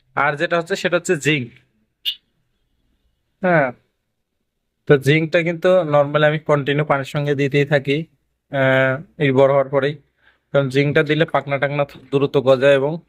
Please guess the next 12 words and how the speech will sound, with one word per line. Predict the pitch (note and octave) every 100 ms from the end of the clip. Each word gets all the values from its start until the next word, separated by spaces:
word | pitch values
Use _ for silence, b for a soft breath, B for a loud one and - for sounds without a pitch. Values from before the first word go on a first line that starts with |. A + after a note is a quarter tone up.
| _ _ _ _ _ _ -
আহ, | C3+ C3+ C3+
শারীরিক | - D3 C#3 C3+ B2+ B2+
অনেক | C#3+ C3+
দুর্বলতা | B2 C#3 C#3 C3
অনেক | D#3 E3 D#3+
কিছু | C#3 C#3+
কেটে | D3 D3 C#3
যায়, | B2+
আমি | C3
যেটা | C3+ C3+
পাই | - B2+ B2+
practically। | C#3 B2+ - C3 B2+ B2+